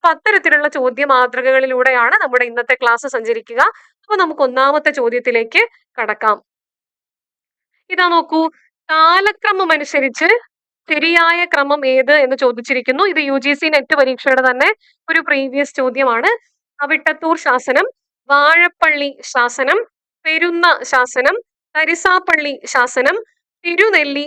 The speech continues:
ശാസനം തുടങ്ങിയ ശാസനങ്ങളെ തന്നിരിക്കുന്നു. ശരിയായ ഉത്തരം തിരഞ്ഞെടുക്കാൻ വേണ്ടിയിട്ട് നമ്മളോട് ആവശ്യപ്പെടുകയാണ്. അപ്പൊ ശരിയായ ഉത്തരം ഓപ്ഷൻ ബി ആണ് ശരിയായ ഉത്തരം. ഓപ്ഷൻ ബി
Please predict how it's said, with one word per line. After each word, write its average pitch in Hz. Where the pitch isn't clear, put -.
ശാസനം 269
തുടങ്ങിയ 254
ശാസനങ്ങളെ 262
തന്നിരിക്കുന്നു. 247
ശരിയായ 302
ഉത്തരം 294
തിരഞ്ഞെടുക്കാൻ 269
വേണ്ടിയിട്ട് 262
നമ്മളോട് 247
ആവശ്യപ്പെടുകയാണ്. 247
അപ്പൊ 247
ശരിയായ 262
ഉത്തരം 277
ഓപ്ഷൻ 311
ബി 302
ആണ് 262
ശരിയായ 254
ഉത്തരം. 254
ഓപ്ഷൻ 330
ബി 294